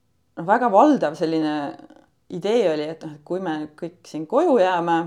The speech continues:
või hakkame kodukontoris tegema, siis, äh, see justkui peaks, äh, siis tööviljakust, äh, alandama, äh, kultuur kaob ära, inimesed, äh, ei tee midagi,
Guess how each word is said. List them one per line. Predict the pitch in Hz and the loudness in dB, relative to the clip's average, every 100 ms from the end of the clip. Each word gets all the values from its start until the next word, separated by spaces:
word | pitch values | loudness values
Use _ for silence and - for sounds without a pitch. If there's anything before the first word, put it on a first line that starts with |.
| 151 | -6
või | 175 165 | -8 -6
hakkame | 165 170 160 165 | -6 -6 -8 -6
kodukontoris | 226 240 - 254 302 196 170 - | -4 -4 -2 0 0 0 -4 -4
tegema, | 170 165 160 165 | -6 -4 -6 -6
siis, | 165 160 - | -8 -12 -8
äh, | 165 160 - _ - _ _ _ _ _ _ | -6 -6 -8 _ -20 _ _ _ _ _ _
see | - | -4
justkui | 180 208 - 180 | -4 -4 -4 -2
peaks, | 170 165 - - | 0 -2 -10 -8
äh, | 165 156 147 - - | -4 -4 -6 -10 -14
siis | - - - | -20 -20 -6
tööviljakust, | 208 196 208 185 180 165 - - | -2 0 2 0 -2 -8 -8 -2
äh, | 160 156 160 | 0 2 2
alandama, | 208 269 233 220 208 202 190 190 180 | 4 4 4 2 2 2 0 0 0
äh, | 131 123 147 | 0 -2 -6
kultuur | - 185 180 214 233 180 | -4 -4 -2 -2 0 0
kaob | 160 160 196 | 0 0 2
ära, | 262 240 175 170 | 4 4 4 2
inimesed, | 180 190 165 165 160 - 156 | 0 -4 -6 -4 -6 -6 -6
äh, | 156 143 101 - - - - | -6 -6 -8 -12 -16 -10 -6
ei | 160 | -2
tee | 175 | -2
midagi, | 180 202 170 160 | 2 4 4 4